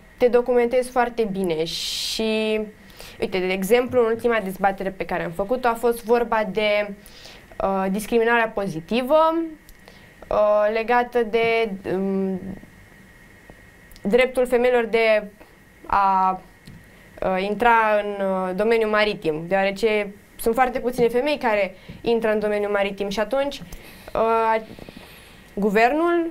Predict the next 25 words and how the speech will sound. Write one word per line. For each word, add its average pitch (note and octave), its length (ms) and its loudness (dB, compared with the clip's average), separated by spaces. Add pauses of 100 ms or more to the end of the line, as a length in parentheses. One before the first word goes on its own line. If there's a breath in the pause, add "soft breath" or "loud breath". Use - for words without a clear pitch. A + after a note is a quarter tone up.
(100)
venea C4 580 0
cu C4+ 300 -2
soluția C4 500 0
discriminare B3 500 0
pozitivă. A3+ 600 -2 (640 loud breath)
Și, - 560 -2
într-adevăr, D#4 640 2
există D#4 560 0
o A#3+ 60 -2
discriminare G#3+ 760 0
de F#3+ 100 -4
care A3 240 2
suntem B3+ 320 -2
toți D#4+ 220 -2
conștienți, A#3 720 -2 (160)
dar A#3 280 6
în A3+ 140 0
momentul B3+ 440 2
în B3 80 0
care B3 240 2
tu A#3 160 -4
trebuie A#3 320 2
să A3 380 0 (240 loud breath)
susții A#3+ 440 -2
opusul, A#3+ 800 0